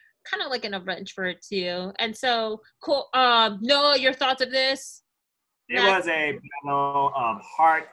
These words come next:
Speaker 2: and sheer will on Super A C H, who was blasted before the match even began, as E L P thought he was just gonna win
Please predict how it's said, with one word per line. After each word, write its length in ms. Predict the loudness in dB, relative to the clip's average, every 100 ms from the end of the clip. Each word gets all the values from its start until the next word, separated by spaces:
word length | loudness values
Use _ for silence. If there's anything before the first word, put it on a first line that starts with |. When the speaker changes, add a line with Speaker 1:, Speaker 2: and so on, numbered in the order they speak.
| -16
Speaker 2:
and 120 | -16
sheer 320 | -14 -8 -6
will 400 | -2 0 0 -2 -4
on 100 | -10
Super 300 | -10 -6 -4
A 120 | -4
C 200 | -8 -6
H, 140 | -6
who 80 | -8
was 140 | -12 -10
blasted 880 | -8 -4 4 6 6 2 -4 -8 -8
before 300 | -6 -4 -4
the 80 |
match 240 | -4 -6 -6
even 160 | -6
began, 360 | -6 -8 -8 -8
as 160 | -10 -10
E 100 | -8
L 100 | -8
P 180 | -12 -6
thought 160 | -4 -4
he 60 |
was 120 | -8
just 180 | -12 -12
gonna 140 | -12 -8
win 400 | -6 -6 -8